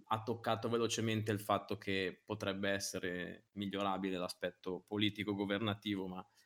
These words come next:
ci ha scherzato anche un po' sopra. Eh, ama molto l'Europa in generale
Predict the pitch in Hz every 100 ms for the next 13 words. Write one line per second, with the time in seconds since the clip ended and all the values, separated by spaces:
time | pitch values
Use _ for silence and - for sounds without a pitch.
0 | _ - 104 - 104 107 107 107 104 113
1 | 113 175 - 135 143 151 - - _ _
2 | _ _ _ _ - 123 120 147 170 175
3 | 185 202 175 143 139 139 156 135 131 117
4 | 110 104 104